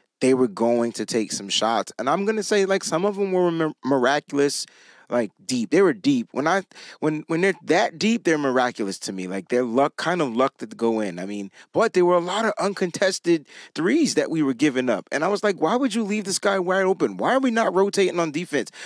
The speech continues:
Why is there two people here and nobody here? And it's just a wide open three." They're gonna shoot. If they miss, it's all good. But when they don't miss, it's just putting more pressure on how you're gonna have to keep up the score. And literally, it was just a,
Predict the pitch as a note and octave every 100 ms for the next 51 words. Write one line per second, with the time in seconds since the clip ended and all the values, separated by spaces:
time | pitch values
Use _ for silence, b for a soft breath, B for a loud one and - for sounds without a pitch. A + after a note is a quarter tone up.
0 | B - C#3+ A#3+ G3+ G#3 - A3+ G#3+ A3
1 | E3+ D#3 G#3 G3 F3 D3+ G3 A3+ G#3 F#3+
2 | F3 D3+ G#3 F#3 D#3+ D#3 E3+ G3 E3+ D#3+
3 | - - G#3 F#3 F3 E3 G3 F#3+ B B
4 | A3 B3+ F3 A#3 A3 F#3 - A3 G#3 -
5 | - - - G3 E3+ F3 D#4 - E3 D#3+
6 | D#3+ C3 D#3 C4 B3 A2+ B B - F3+
7 | F3 E3+ D#3 C3 B3+ F4 G#3 E3+ - b
8 | b _ G3 - - G#3+ - B3+ - E3
9 | G3+ G#3 - - G#3+ G#3+ F#3 D#3+ D3 C3+
10 | E3 E3+ E3 D#3+ D#3 - - F#3+ - E3
11 | - C3+ - D3+ C#3+ C3+ D3+ A3 F#3+ F#3
12 | B B - F3+ F3+ E3 D#3+ - -